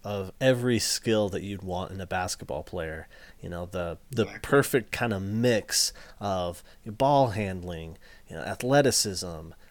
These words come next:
Speaker 1: uh, you know, quickness, speed, ability to shoot, finishing, um,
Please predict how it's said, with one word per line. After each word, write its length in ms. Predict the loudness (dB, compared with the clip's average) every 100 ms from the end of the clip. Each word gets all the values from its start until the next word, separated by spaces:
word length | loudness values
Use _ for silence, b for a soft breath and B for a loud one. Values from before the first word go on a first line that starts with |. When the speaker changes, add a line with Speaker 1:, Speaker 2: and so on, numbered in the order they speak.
| -14
Speaker 1:
uh, 140 | -10
you 120 | -8 -10
know, 100 | -8
quickness, 520 | 2 2 2 -2 0
speed, 560 | 0 2 2 2 0
ability 420 | -2 -2 0 0 -2
to 100 | 0
shoot, 500 | 0 2 0 0 -6 -16
finishing, 920 | -12 0 2 4 2 -2 -4 -8 -12 B B B -10
um, 480 | -8 -6 -8 -12